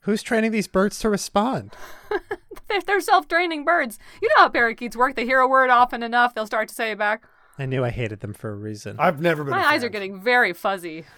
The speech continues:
Speaker 2: I can barely
Speaker 3: You,
Speaker 2: see
Speaker 3: you
Speaker 2: anything
Speaker 3: gotta go
Speaker 2: right
Speaker 3: see
Speaker 2: now.
Speaker 3: a medical professional of some kind.
Speaker 2: All right. Well, you know what? Okay, I'll, I'm gonna get out of here. Uh, uh, good luck with what happens, guys. Um, uh, I,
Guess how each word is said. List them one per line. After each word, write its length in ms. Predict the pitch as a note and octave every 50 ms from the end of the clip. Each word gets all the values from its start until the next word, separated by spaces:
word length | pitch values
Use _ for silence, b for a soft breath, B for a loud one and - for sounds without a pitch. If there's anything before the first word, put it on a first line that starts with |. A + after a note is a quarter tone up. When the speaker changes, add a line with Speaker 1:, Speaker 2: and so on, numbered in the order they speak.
| b b
Speaker 2:
I 80 | - A3+
can 220 | A3+ B3 G#3 G3
barely 380 | F#3 G3+ G#3+ G#3+ G#3 G3 F#3+ G3
Speaker 3:
You, 40 | A#3+
Speaker 2:
see 140 | A#3+ - G#3
Speaker 3:
you 60 | F#3+
Speaker 2:
anything 200 | F3+ G3+ B3+ A#3+
Speaker 3:
gotta 220 | G#3+ F#3+ D#3+ D#3 C#3+
go 60 | C#3+
Speaker 2:
right 80 | C3+
Speaker 3:
see 120 | - - B2+
Speaker 2:
now. 100 | B2 A#2+
Speaker 3:
a 40 | A#2
medical 400 | B2 B2+ C3 B2+ A#2+ - A2 G#2+
professional 680 | - A2+ G2+ A2+ C#3+ D#3 D3+ - C#3 C3 - - A#2+
of 80 | A2
some 220 | - - C3+ C3 C3
kind. 340 | - B2+ - - A#2 A2 - _ _ _ _ _ _ _ _ _ _ _ _ _ _ _ _ _ _ -
Speaker 2:
All 120 | F#3+ G#3
right. 200 | A3 G3+ E3+ E3
Well, 320 | D#3+ F#3 G#3+ G#3+ G#3 G3 -
you 100 | A#3 A#3+
know 120 | A#3+ A3+
what? 160 | A3 G#3+ G#3 F#3+
Okay, 200 | G3 G#3 G3 G#3
I'll, 420 | E3 E3 - G3+ G#3 G#3+ - G#3
I'm 80 | A3 A#3+
gonna 100 | C4 B3+
get 140 | A3+ A#3+ A#3
out 140 | A3+ A3 G#3
of 60 | G#3
here. 260 | A3 G#3+ G#3 G3+ -
Uh, 320 | - G3 G3 G3 F#3+ F#3+ F#3+ - B B B B B B B -
uh, 100 | G3+ G#3
good 180 | G3 F3+ C#4 C#4
luck 180 | C4+ C4+ C4 B3
with 80 | B3+ A#3
what 140 | A#3+ B3 A3+
happens, 500 | A3+ A3+ A3+ A3 A3+ A3 G#3+ G#3 F#3 -
guys. 460 | - G#3+ G3 G3+ G3 G3 F#3 - - -
Um, 560 | - - F3+ F3+ F#3 F#3 F#3 F#3 F#3 F3+ F3+ F3
uh, 20 |
I, 300 | E3 D#3+ E3 D#3+ D#3 F3+